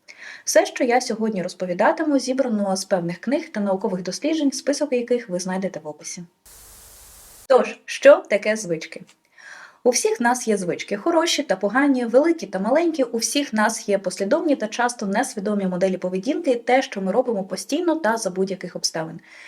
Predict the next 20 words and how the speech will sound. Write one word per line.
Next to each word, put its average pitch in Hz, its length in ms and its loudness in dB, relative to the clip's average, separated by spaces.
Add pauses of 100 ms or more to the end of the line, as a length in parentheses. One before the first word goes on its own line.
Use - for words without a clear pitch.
(240)
Саме 330 340 4
звички 233 500 0
визначають 190 520 -2
наше 180 260 -2
життя 302 380 2
та 302 180 4
використовуються 226 760 0
зовнішнім 190 520 0
світом 269 500 0
для 240 240 2
ідентифікації 202 800 -2
нашої 180 300 -4
особистості 247 580 -2
та 190 160 -6
характеру. 175 480 -8
Подобається 320 640 2
нам 277 220 2
це 247 300 2
чи 185 180 -8
ні, 269 260 -2